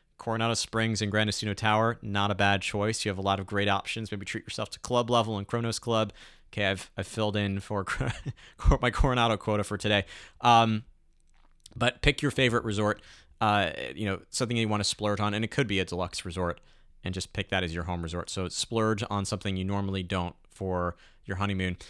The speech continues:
And then if you do wanna spend a couple of days, one or two days at Universal, I recommend just, again, using Uber or Lyft or a similar car service to take that to Universal for the day and head back at the end of the day. Um, whether that's one day at the parks or two days in the park, you might do that two days in a row.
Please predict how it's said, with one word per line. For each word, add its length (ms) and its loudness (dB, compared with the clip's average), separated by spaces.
And 100 0
then 260 4
if 180 0
you 60 0
do 140 2
wanna 180 2
spend 220 0
a 40 0
couple 320 0
of 80 0
days, 380 2
one 200 0
or 60 0
two 160 -2
days 320 0
at 200 -4
Universal, 580 -4
I 60 -2
recommend 400 2
just, 160 -2
again, 320 2
using 480 0
Uber 240 -2
or 100 -6
Lyft 300 -2
or 140 -2
a 40 -4
similar 320 -2
car 260 0
service 440 -2
to 80 -14
take 200 2
that 200 4
to 100 -4
Universal 400 0
for 120 -4
the 100 -2
day 400 2
and 100 -8
head 200 -6
back 360 0
at 120 -6
the 100 -8
end 160 -4
of 60 -4
the 80 -6
day. 260 -8
Um, 140 -4
whether 160 0
that's 220 0
one 180 0
day 140 4
at 60 0
the 60 -6
parks 360 -2
or 80 -12
two 100 -8
days 180 -2
in 60 -4
the 60 -6
park, 340 -2
you 80 -8
might 160 -2
do 80 -6
that 160 -4
two 140 -8
days 200 -4
in 80 -6
a 60 -6
row. 300 -6